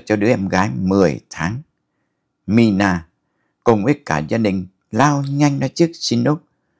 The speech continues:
Trên đó đã có sẵn vài người bạn của cha nó. Lên được chiếc máy bay, nó nghe ông Nguyễn nói, thấy có nhiều trực thăng Mỹ bay ra khơi. Chắc chắn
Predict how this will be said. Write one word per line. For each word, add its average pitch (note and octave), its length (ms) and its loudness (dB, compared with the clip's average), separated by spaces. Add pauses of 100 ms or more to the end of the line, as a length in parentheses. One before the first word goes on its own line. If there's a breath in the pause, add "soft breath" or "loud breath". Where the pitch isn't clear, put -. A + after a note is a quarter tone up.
(460)
Trên G2 340 2
đó G#2+ 320 2 (300)
đã G2+ 120 0
có C3+ 180 -2
sẵn - 400 -4
vài F#2 140 2
người E2+ 140 0
bạn C#2+ 400 -2
của D#2 140 -4 (120)
cha G2+ 220 0
nó. F#2+ 300 -6 (1700)
Lên D#3 260 6
được A2 200 2
chiếc E3+ 200 0
máy D#3+ 140 2
bay, C3 360 0 (480)
nó D#3+ 100 2
nghe D3 140 4
ông C3 300 0
Nguyễn B2+ 380 0
nói, C3 320 0 (580)
thấy D#3 160 2
có D#3+ 120 -4
nhiều G#2 220 0 (120)
trực - 280 -2
thăng G#2+ 280 -2
Mỹ D#2+ 300 -4 (120)
bay G#2+ 280 2
ra G2+ 160 -2
khơi. G2 320 0 (600)
Chắc D3+ 140 -2 (140)
chắn G#2 300 0